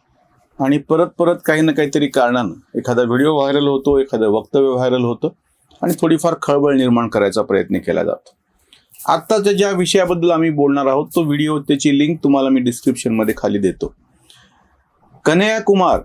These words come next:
काँग्रेसचे नेते आहेत आता आणि काँग्रेसच्या, अ, लोकसभेच्या एका जागेवरून ते लढत आहेत दिल्लीमध्ये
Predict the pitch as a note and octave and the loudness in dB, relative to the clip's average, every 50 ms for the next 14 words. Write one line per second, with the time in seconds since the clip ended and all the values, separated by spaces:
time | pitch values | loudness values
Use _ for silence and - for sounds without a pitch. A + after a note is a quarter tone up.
0 | - G3+ - _ _ - - - - - C#3+ D3+ D#3 E3 E3+ D#3 - - F#3+ E3+ | -8 -18 -20 _ _ -8 -8 -4 0 0 2 2 2 2 0 0 0 0 2 2
1 | D#3+ D#3 D3+ D3+ F#3+ F3 D3+ D3+ C#3 B2 A#2 - - C3+ F3+ F#3 _ _ _ _ | 2 2 0 0 0 0 2 2 2 2 0 0 -2 -4 -6 -8 _ _ _ _
2 | _ _ _ _ - C3 C#3+ D#3 C#3+ D#3+ D#3+ E3 F3 F3+ F#3+ F3+ - - G3 F#3+ | _ _ _ _ -2 0 0 0 2 0 0 2 0 0 0 0 0 0 0 0
3 | F#3+ F#3+ G3 G#3 G#3 A#3+ - _ _ _ _ _ _ _ _ _ - A#2+ A#2 A2+ | 0 -2 -2 -4 -6 -6 -10 _ _ _ _ _ _ _ _ _ -4 -2 0 0
4 | A2 - A#2+ C3+ D#3+ E3 - - F#3 E3+ F3 F3+ E3 - G3 F3 E3 D#3+ D#3 E3+ | 0 2 2 2 2 2 2 0 0 2 2 0 0 2 2 2 2 2 0 0
5 | D3+ D#3 D3 C#3+ C#3 D#3 D3 C3+ B2+ C3 B2+ C3 F3 E3 D#3+ F3 F3 E3+ - A#2+ | 2 2 0 0 0 0 2 2 2 2 0 0 0 0 2 2 2 0 0 0
6 | G#2+ A#2 C#3+ C#3+ C#3 E3 E3+ E3+ D3+ A2 E2+ - - - | 0 2 0 0 0 0 2 2 2 2 0 -2 -8 -12